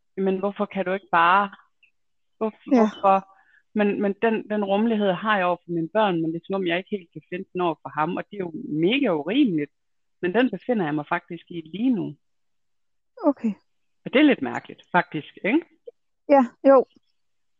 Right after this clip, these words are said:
Speaker 2: Jo, hvor man tænker, at sorg skulle komme, når, når, når det rammer vores børn.
Speaker 1: Ja.
Speaker 2: Og, og, ja.
Speaker 1: Den ramte lidt anderledes her. Så, øh,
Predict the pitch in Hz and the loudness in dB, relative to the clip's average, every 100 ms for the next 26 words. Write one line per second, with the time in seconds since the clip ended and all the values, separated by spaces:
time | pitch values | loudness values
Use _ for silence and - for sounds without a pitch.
0 | _ _ 277 262 254 247 262 262 269 - | _ _ 6 8 8 8 6 8 6 6
1 | 285 247 214 - 214 233 226 247 247 202 | 8 8 4 -4 -2 2 4 6 4 2
2 | 220 226 214 202 196 190 220 226 233 220 | 2 2 2 2 0 0 4 6 6 6
3 | 240 247 202 202 - - 247 196 180 233 | 8 6 6 2 -2 2 4 4 2 2
4 | 269 - 233 208 208 - _ _ _ - | 0 2 4 4 4 -2 _ _ _ 0
5 | 233 214 226 233 - _ _ _ _ _ | 2 4 4 2 -4 _ _ _ _ _
6 | 269 247 247 247 196 196 233 202 208 - | 2 6 4 4 2 2 2 0 -4 0
7 | 220 160 151 _ _ 190 180 170 165 165 | 0 0 -4 _ _ 0 0 0 -2 -4
8 | 165 | -6